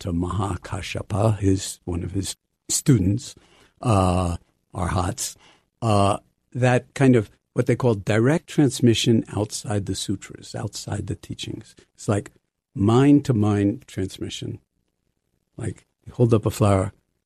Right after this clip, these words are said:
well, I thought he was gonna give a talk. Why do we have to wait for s-, three hours and my body's aching and, you know, I'm, like, not ready for anything? And now he's holding up a flower. I mean, what's this all about?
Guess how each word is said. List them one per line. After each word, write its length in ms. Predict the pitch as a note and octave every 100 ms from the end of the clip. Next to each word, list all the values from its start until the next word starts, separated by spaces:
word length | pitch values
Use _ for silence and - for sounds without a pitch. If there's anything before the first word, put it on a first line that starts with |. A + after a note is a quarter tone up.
| _ -
well, 120 | B2
I 140 | C#3+ D#3
thought 140 | D#4+
he 60 | D#4+
was 140 | C#4+
gonna 180 | F3 E3+
give 140 | D#3
a 40 | D3
talk. 360 | - F3 A2+
Why 160 | A#2 A#2
do 60 |
we 80 | A#2+
have 140 | A#2 A2
to 160 | A2+
wait 260 | G#2 G#2+ A2+
for 120 | -
s-, 200 | G2 -
three 360 | - - A2+ A2
hours 500 | G2+ G#2+ G#2 G#2 G2+
and 120 | G#2
my 140 | G2
body's 580 | F2+ E2+ - A#2 A2+ G#2
aching 420 | A2 A2+ G#2 G#2
and, 380 | G2 F#2+ F#2+ G#2+
you 80 | A2
know, 120 | G#2
I'm, 120 | F#2+
like, 240 | G#2 G#2 A2
not 240 | A2+ -
ready 220 | A#2+ A2
for 180 | G2+ -
anything? 440 | G2+ G#2 G#2 G#2 G#2
And 140 | G2+ - _
now 160 | A#2 A#2
he's 160 | A2+
holding 300 | A2+ A#2+ A2
up 100 | A2
a 60 | -
flower. 520 | - G2+ A2 A#2+ B2+
I 40 | G2+
mean, 220 | G#2 G2 _ _ _ _ _
what's 380 | G2+ C3 C3+ -
this 240 | C#3 C3
all 140 | A2+ G#2
about? 300 | E2+ F2+